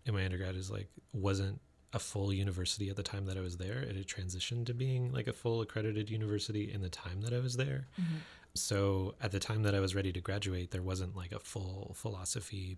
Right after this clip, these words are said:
Speaker 1: program. And so my undergraduate is actually an English slash, like, minor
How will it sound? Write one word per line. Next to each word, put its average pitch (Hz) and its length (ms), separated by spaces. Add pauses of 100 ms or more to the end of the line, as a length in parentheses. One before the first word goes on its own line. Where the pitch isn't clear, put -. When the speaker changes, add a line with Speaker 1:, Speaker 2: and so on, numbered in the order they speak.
(120)
Speaker 1:
program. 117 760 (380)
And 90 160
so 87 480
my 90 520 (200)
undergraduate 92 460
is 95 80
actually 95 300
an 92 180
English 95 580 (380)
slash, - 640 (120)
like, 101 200
minor 92 440